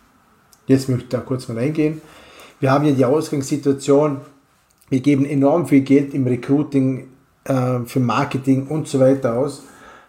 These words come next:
äh, suchen immer wieder verzweifelt nach Mitarbeitern, nach Lehrlingen oder wie auch immer, es ist egal,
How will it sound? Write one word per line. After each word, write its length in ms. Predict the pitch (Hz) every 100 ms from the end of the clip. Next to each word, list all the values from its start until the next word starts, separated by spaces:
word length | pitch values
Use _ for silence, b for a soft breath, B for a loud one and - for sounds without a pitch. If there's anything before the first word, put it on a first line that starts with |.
| 135
äh, 240 | 127 135
suchen 320 | 127 160 139
immer 180 | 139 143
wieder 180 | 135 135
verzweifelt 560 | 131 127 135 135 131
nach 200 | 131 127
Mitarbeitern, 560 | 127 143 143 127 127 127
nach 120 | 117
Lehrlingen 440 | 120 131 143 139 135
oder 160 | 127
wie 120 | 135
auch 120 | 143 135
immer, 180 | 147
es 140 | 143 127
ist 140 | 123
egal, 440 | 127 123 117 135